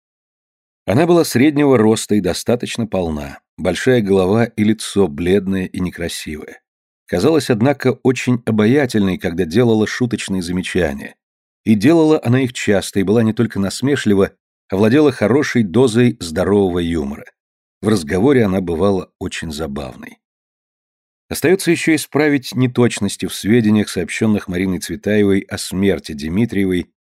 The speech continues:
в тысяча девятьсот тридцать первом году в Туркестане, и о том, что после Аполлоновского эпизода она больше не писала, может быть, и писала, но больше никто не читал,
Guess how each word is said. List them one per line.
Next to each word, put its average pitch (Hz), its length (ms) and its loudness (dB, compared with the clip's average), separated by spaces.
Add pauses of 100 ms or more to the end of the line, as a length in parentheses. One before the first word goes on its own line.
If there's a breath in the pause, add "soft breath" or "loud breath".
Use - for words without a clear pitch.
(220)
в - 100 -20
тысяча 143 360 -2
девятьсот 113 420 0
тридцать 101 340 -4
первом 95 320 0
году 82 240 -2
в - 60 -12
Туркестане, - 800 -8 (460)
и 98 60 0
о 101 40 0
том, 139 200 0
что - 180 0
после 113 300 -2
Аполлоновского 95 760 -2
эпизода 87 500 -2
она 92 360 -2 (260)
больше 95 380 0
не 95 80 -4
писала, 101 520 0
может 80 220 -6
быть, 82 160 -10
и - 60 -12
писала, 110 640 0 (280)
но 104 120 0
больше 151 260 0
никто 131 260 0
не 123 120 2
читал, - 560 -8